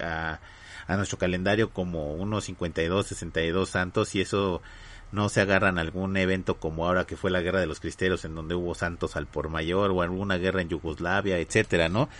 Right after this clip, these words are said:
En donde los santos abundan. De santos, pues sabemos, ah, bueno, sabemos algo, eh, pero por ejemplo hay polémicos, eh, eh, por ejemplo el caso de, de Malverde, aunque no sepan de santos, saben quién es este Malverde, ¿no?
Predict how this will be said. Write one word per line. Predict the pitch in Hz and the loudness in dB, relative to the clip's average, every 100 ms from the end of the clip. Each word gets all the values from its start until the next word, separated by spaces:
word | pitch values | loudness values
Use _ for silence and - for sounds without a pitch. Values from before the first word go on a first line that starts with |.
| - - | -16 -6
En | 92 | -2
donde | 101 95 | 0 2
los | 90 | 2
santos | 107 107 104 95 | 0 0 0 0
abundan. | 82 76 87 85 71 - - - - | -2 -4 -4 -4 -6 -8 -16 -20 -2
De | 113 120 | 2 4
santos, | 165 185 180 - | 2 2 0 0
pues | 104 | 0
sabemos, | 95 117 123 95 - | 2 4 2 0 0
ah, | 95 - | -2 2
bueno, | 123 80 | 0 0
sabemos | 95 82 110 107 - | 0 0 2 0 2
algo, | 85 87 113 - - - - | 2 2 0 -2 -10 -16 -2
eh, | 85 87 82 | 2 4 2
pero | 95 87 | 2 0
por | 87 | 0
ejemplo | 104 - 110 | -2 2 4
hay | 113 | 4
polémicos, | 107 82 82 87 - 107 113 113 - | 2 2 0 -4 -2 2 2 0 -4
eh, | 76 71 73 73 73 | -4 -2 0 0 0
eh, | - | -2
por | 73 | -8
ejemplo | - - | -6 -2
el | 87 | -2
caso | - 80 92 | -2 -2 -2
de, | 80 71 65 | -2 -4 -6
de | 73 | -8
Malverde, | 73 73 82 78 98 | -4 -2 -2 0 -2
aunque | 87 - | -2 -4
no | 85 90 | -4 -4
sepan | 87 - 76 | -4 -6 -6
de | 69 | -8
santos, | 73 71 87 | -4 -4 -2
saben | 82 82 | -4 -4
quién | 73 82 | -6 -6
es | 78 - | -6 -4
este | 80 71 - 67 62 | -6 -6 -8 -8 -8
Malverde, | 67 67 80 127 80 71 | -6 -4 4 4 4 -2
¿no? | 110 | -4